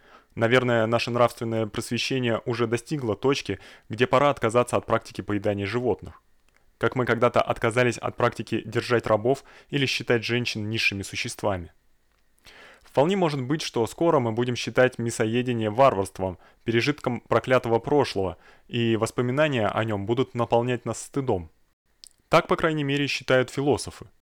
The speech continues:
Но вполне возможно, что культурные нормы и ритуалы, позволявшие людям есть мясо без мучительных размышлений, надломились по другим причинам. Может быть, по мере того, как размывались традиции питания,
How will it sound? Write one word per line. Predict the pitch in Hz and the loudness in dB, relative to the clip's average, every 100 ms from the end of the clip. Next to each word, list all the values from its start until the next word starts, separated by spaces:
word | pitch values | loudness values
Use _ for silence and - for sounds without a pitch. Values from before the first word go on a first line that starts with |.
| _ _ - | _ _ -4
Но | 117 117 | 0 2
вполне | 135 156 185 | 4 4 4
возможно, | 127 135 156 135 110 | 2 2 0 0 -2
что | - 101 | -4 -2
культурные | 123 113 151 143 123 | -2 -2 -2 0 -2
нормы | 117 131 131 120 | 0 2 2 -2
и | 120 | -2
ритуалы, | 113 113 120 123 104 | -2 2 4 4 2
позволявшие | 104 107 110 110 - 113 | -4 0 2 0 0 -4
людям | 117 110 | -4 -4
есть | 107 117 - | -4 -4 -4
мясо | 117 117 - 107 | -2 0 0 -4
без | 104 | -6
мучительных | 113 123 - 117 110 - | -6 -4 -4 -4 -4 -6
размышлений, | 110 113 - 131 165 110 95 - - - - | -6 -6 -6 -4 -4 -4 -8 -14 -20 -16 -2
надломились | 123 131 147 165 151 | 0 2 0 -2 -4
по | - | -4
другим | 143 160 147 101 | -4 -4 -4 -4
причинам. | 98 - 101 82 82 _ _ _ _ _ _ _ | -6 -6 -6 -8 -16 _ _ _ _ _ _ _
Может | - 160 156 | -2 0 0
быть, | 147 - | -2 0
по | 131 | 0
мере | 143 139 | 2 0
того, | 127 135 139 | 2 2 2
как | 117 - | -2 -4
размывались | 113 120 127 117 | -4 2 2 2
традиции | - 113 113 127 - 110 | 0 -2 -2 -10 -8 -8
питания, | 113 - 143 139 98 | -6 -2 -2 -2 -6